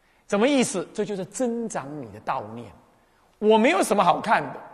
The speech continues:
但是呢，那是你皈依的本处，你要常常意念，因为这是你发愿的地方啊，发愿的所在啊。你看那世间人，都还要谈一个什么结婚纪念日，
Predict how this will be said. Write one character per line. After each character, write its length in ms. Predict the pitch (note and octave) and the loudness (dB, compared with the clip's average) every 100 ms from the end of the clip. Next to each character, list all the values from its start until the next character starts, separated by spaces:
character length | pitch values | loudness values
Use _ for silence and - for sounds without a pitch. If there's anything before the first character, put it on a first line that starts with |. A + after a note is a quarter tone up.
| - - - _ | -20 -20 -20 _
但 220 | - F4+ D#4+ | 4 4 4
是 220 | F4 E4+ | 2 2
呢， 240 | C4+ B3+ B3+ - C4+ E4+ | 2 0 -4 -14 -12 -6
那 140 | F4+ E4+ | -2 0
是 120 | E4+ | 2
你 200 | A3+ F#3 | 0 0
皈 240 | - D4+ | 2 4
依 400 | D4 C#4+ C#4 C4+ | 4 4 0 2
的 120 | B3+ F#3 | 2 0
本 420 | - D#3+ A3 A#2+ | 2 0 0 -6
处， 260 | - C4+ - - _ _ _ _ - | -6 -6 -8 -20 _ _ _ _ -6
你 120 | E3 | -2
要 100 | C4+ | 0
常 200 | - A3 | 0 -2
常 180 | G3+ G#3+ | -2 -4
意 160 | B3 G#3 | -4 -2
念， 160 | G3 - - | -4 -8 0
因 120 | A#4 | 6
为 60 | G4+ | 6
这 140 | G4+ | 6
是 140 | F4+ D#4 | 4 2
你 180 | G#3 | 2
发 320 | F3+ F4+ F4 F4 | 2 6 6 8
愿 260 | F#4+ C#4+ | 6 6
的 100 | A3 | 4
地 240 | A3+ A#3 F#3+ | 4 0 2
方 300 | F#3+ F3+ F3+ | 2 2 -2
啊， 180 | F3+ - - - _ _ - | -12 -16 -20 -20 _ _ 0
发 100 | C#4 | 2
愿 240 | F#3 F3+ | 4 2
的 120 | E3 | 2
所 220 | C#3+ F#3+ F3+ | 0 0 0
在 260 | E3 D3+ | -4 -6
啊。 100 | C#3+ - - - - | -8 -14 -20 -20 -10
你 140 | F#3 | -6
看 100 | C4+ | -4
那 80 | C#4+ | -4
世 260 | C4+ D4 A#3+ | -6 -6 -6
间 220 | A#3 B3 | -4 -4
人， 280 | A3 C#3+ D3 - - _ _ _ _ _ _ _ _ _ | -4 -6 -8 -20 -20 _ _ _ _ _ _ _ _ _
都 120 | B3+ | -6
还 140 | G3+ G#3+ | -2 0
要 120 | G#3 | 0
谈 320 | G#3 D#3+ F3+ | -2 -6 -6
一 60 | G3 | -8
个 100 | F#3+ | -10
什 160 | D#3 | -10
么 120 | D3+ | -10
结 240 | D#3+ E3+ E3+ | -10 -6 -6
婚 220 | F3+ F#3 | -6 -8
纪 200 | F3 F3+ | -10 -10
念 240 | F3 E3 | -10 -10
日， 220 | B2+ - | -10 -10